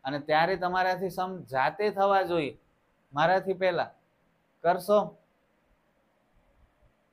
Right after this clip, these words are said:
ચલો નેક્સ્ટ, દાખલા નંબર સાત. એ બરાબર આઠ, એ એન બરાબર બાસઠ,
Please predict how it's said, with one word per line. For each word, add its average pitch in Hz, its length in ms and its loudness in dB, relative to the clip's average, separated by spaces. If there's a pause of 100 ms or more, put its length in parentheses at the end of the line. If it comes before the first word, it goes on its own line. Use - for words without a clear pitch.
(1300)
ચલો 156 220 0
નેક્સ્ટ, 165 420 0 (160)
દાખલા 156 360 4
નંબર 190 320 2
સાત. 185 440 2 (1800)
એ 185 140 0
બરાબર 190 480 6
આઠ, 190 300 2 (140)
એ 170 140 -2
એન 190 220 0
બરાબર 185 400 8
બાસઠ, 180 420 2